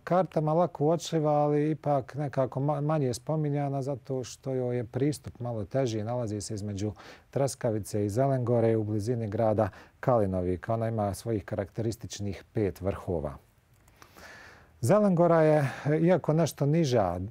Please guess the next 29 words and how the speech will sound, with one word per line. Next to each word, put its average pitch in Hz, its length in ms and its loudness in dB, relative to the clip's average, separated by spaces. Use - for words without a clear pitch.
od, 104 280 0
e, 110 40 2
Lelije, 123 480 2
poznatija. 143 720 0
Susjedne 90 520 0
su - 100 -16
to 101 140 -6
dvije 95 220 -4
planine, 104 440 -4
a 95 60 0
Zelengora 98 460 -2
se - 160 -12
nalazi 101 320 0
između 90 320 -6
Foče 92 440 -6
i 82 40 -10
Kalinovika. 123 920 0
Zelengora 151 460 2
je 139 80 2
prvenstveno 131 540 0
poznata 117 600 0
po 110 180 -4
svojim 113 560 0
jezerima, 101 580 0
čak - 480 -8
devet 107 520 -2
jezera, 92 520 -2
manjih 82 400 -8
naravno, 80 380 -12